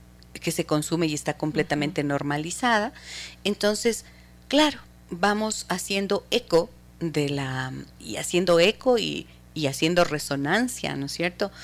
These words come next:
Speaker 1: de todo lo que puede ser degradante para las mujeres.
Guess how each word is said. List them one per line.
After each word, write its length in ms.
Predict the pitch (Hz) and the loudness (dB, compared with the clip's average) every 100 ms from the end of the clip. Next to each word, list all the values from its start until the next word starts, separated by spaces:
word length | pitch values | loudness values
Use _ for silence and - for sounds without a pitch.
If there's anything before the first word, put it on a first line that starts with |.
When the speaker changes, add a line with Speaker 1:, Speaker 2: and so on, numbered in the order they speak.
| - - - | -16 -16 -12
Speaker 1:
de 260 | 175 156 160 | -8 2 0
todo 400 | 160 180 175 180 | 4 4 4 2
lo 140 | 185 | -2
que 100 | - | -6
puede 300 | - 156 160 | -6 -2 -2
ser 360 | 165 - 147 160 - - - - - - - - | -4 -4 -4 -4 -10 -20 -20 -20 -20 -20 -20 -20
degradante 680 | - 208 202 220 233 254 254 | 0 2 2 0 0 0 0
para 220 | - 208 | 0 0
las 180 | 196 190 | -2 -6
mujeres. 600 | 185 - 403 202 143 - | -8 -6 -4 -4 -6 -12